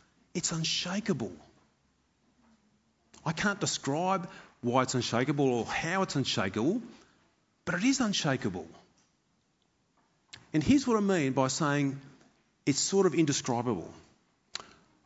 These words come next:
I, I know a family that are a happily married couple with a growing family where, where life seems to be then, for them, taking its course without any troubles. Then,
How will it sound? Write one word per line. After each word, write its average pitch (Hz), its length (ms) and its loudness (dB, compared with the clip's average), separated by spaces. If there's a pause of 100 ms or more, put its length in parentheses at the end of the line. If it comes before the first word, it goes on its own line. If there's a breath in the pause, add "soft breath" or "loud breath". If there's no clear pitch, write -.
(120)
I, - 80 -6 (100)
I 180 80 6
know 233 160 2
a 175 60 0
family 180 380 2
that 139 120 2
are 120 260 0
a - 40 -6
happily 196 360 2
married 151 340 2
couple 165 280 0
with 123 120 0
a 113 40 -2
growing 180 360 2
family 143 380 0
where, 131 160 4
where 131 180 4
life 190 300 -2
seems 220 300 2
to 190 80 -4
be 160 80 6
then, 151 440 2
for 147 120 0
them, 131 280 2 (440 loud breath)
taking 214 400 2
its 185 140 2
course - 560 0
without 135 380 2 (300)
any 143 180 2
troubles. 95 560 -4 (1500)
Then, 135 320 2